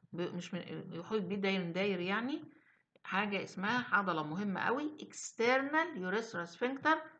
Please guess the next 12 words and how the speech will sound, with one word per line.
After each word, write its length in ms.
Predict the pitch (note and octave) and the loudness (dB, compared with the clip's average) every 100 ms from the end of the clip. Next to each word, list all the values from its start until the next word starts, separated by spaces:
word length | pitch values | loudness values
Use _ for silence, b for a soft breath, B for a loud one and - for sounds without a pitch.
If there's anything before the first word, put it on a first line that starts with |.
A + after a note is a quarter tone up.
| - | -6
ودي 200 | F3+ G3 | 0 4
عضله 520 | E3+ F#3+ G#3+ A#3 C4+ - - | 6 4 4 2 0 -2 -2
اراديه. 460 | G3 E3+ E3 C3+ C3+ - - _ _ - _ _ - | 2 2 0 -2 -8 -14 -20 _ _ -20 _ _ -2
اخر 420 | - D4 D4+ C#4 | 6 6 6 2
بارت 360 | A#3 A#3+ B3+ - | 6 8 8 6
وده 360 | G#3+ G#3+ - - | 2 2 4 2
اطول 320 | - G#3 F3+ | 2 0 2
بارت 320 | F#3+ G#3+ - | 4 4 4
اللي 120 | F3+ | -2
ماشي 260 | F#3+ G3+ G3 | -2 -4 -6
في 120 | F3+ | -6
البينس، 540 | D#3+ F#3+ A#3+ D4 D4+ | -4 0 0 -2 -6